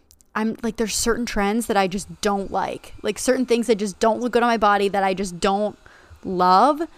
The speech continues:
and that's okay. But there are other trends like claw clips and flared pants. Like,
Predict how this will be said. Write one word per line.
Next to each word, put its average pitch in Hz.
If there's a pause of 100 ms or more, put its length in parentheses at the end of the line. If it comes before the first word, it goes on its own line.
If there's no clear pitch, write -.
(340)
and 214
that's 240
okay. 240 (280)
But 214
there 240
are 226
other 226
trends 208
like 196
claw 220
clips -
and 185
flared 190
pants. 202
Like, 214